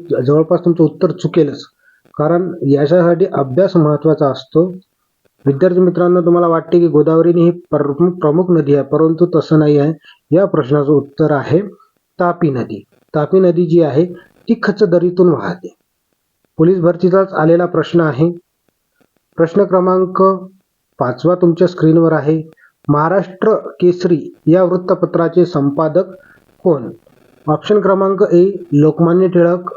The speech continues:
ऑप्शन क्रमांक बी पंजाबराव देशमुख, ऑप्शन क्रमांक सी आचार्य जांभेकर, ऑप्शन क्रमांक डी आचार्य विनोबा भावे. विद्यार्थी मित्रांनो, या प्रश्नात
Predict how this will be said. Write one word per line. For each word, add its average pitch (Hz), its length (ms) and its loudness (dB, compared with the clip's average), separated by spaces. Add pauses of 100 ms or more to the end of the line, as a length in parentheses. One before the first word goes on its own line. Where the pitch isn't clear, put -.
(120)
ऑप्शन 160 360 0
क्रमांक 180 420 2
बी 180 280 0 (1200)
पंजाबराव 165 520 0
देशमुख, 175 540 0
ऑप्शन 180 320 0
क्रमांक 175 400 0
सी 185 400 -2 (160)
आचार्य 160 540 0
जांभेकर, 147 680 0
ऑप्शन 147 340 0
क्रमांक 170 420 0
डी 175 440 0
आचार्य 156 400 0
विनोबा 151 440 2
भावे. 175 400 0 (960)
विद्यार्थी 175 340 0
मित्रांनो, 190 600 0
या 151 200 2
प्रश्नात 170 440 -2